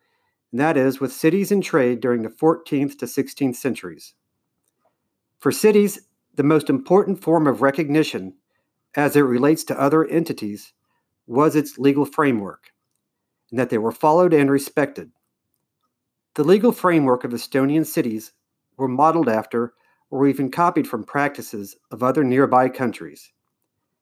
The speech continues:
Tallinn, Narva, and Rakvere, since they were administered by Denmark, followed the Lübeck law on cities.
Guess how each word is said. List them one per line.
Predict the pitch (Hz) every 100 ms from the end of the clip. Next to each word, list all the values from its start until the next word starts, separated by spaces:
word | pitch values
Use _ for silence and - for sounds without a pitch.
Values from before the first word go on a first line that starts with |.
| _ _ _ _
Tallinn, | 143 135 160 170 - _
Narva, | 123 139 131 135 135 135 -
and | 117
Rakvere, | 123 156 170 - 107 113 113 _ _ _ _ _
since | - 151 143
they | 139
were | 127 127
administered | 127 170 180 143 117
by | 123
Denmark, | 107 147 160 123 101 - - _ _ _ _ _
followed | - 123 127
the | 147
Lübeck | 170 185 123 120 -
law | 117 113 113
on | 120 123
cities. | - 127 92 80 -